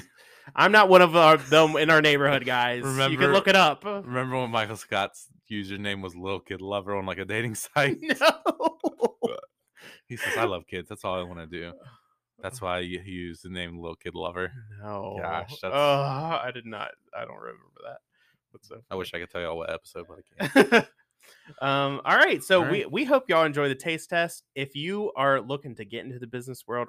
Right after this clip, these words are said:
Speaker 2: or the corporate world, or you're already in it, just make sure, take
Speaker 1: Mm-hmm.
Speaker 2: notes.
Speaker 1: Re-listen
Speaker 2: Go
Speaker 1: and
Speaker 2: back,
Speaker 1: take notes.
Speaker 2: re-listen,
Speaker 1: Re-listen and
Speaker 2: take
Speaker 1: take
Speaker 2: notes. I'm
Speaker 1: notes.
Speaker 2: telling you, I got y'all
Speaker 1: Sigh,
Speaker 2: covered.
Speaker 1: sigh, sigh,
Speaker 2: Sigh,
Speaker 1: sigh, sigh.
Speaker 2: sigh. It's all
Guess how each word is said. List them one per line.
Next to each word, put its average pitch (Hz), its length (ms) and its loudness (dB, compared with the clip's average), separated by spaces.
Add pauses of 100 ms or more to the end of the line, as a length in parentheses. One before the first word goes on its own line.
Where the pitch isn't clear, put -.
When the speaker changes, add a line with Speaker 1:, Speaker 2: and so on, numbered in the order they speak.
Speaker 2:
or - 40 -14
the 110 80 -12
corporate - 400 -12
world, 117 280 -8
or 113 80 -10
you're 113 160 -6
already 107 340 -6
in 117 100 -8
it, 131 160 -6 (600)
just - 320 -8
make 135 280 -6
sure, 139 240 -4 (100)
take 247 180 -8
Speaker 1:
Mm-hmm. 294 80 -14
Speaker 2:
notes. 123 260 -4
Speaker 1:
Re-listen 120 460 0
Speaker 2:
Go 247 80 4
Speaker 1:
and 254 100 -2
Speaker 2:
back, 156 220 4
Speaker 1:
take 135 60 -4
notes. 139 340 0
Speaker 2:
re-listen, 190 440 -2
Speaker 1:
Re-listen 127 340 -2
and 110 120 -8
Speaker 2:
take 156 140 -2
Speaker 1:
take 202 140 0
Speaker 2:
notes. 180 200 0
I'm - 100 -2
Speaker 1:
notes. - 140 -8
Speaker 2:
telling 180 220 -6
you, 117 140 -8
I 90 100 -10
got 135 260 -6
y'all 127 140 -8 (140)
Speaker 1:
Sigh, 196 440 2
Speaker 2:
covered. - 240 -2
Speaker 1:
sigh, 87 600 0
sigh, 85 640 -2
Speaker 2:
Sigh, - 280 -8
Speaker 1:
sigh, 85 500 2
sigh. - 240 -6
Speaker 2:
sigh. 101 480 0 (460)
It's - 200 -18
all 127 280 -4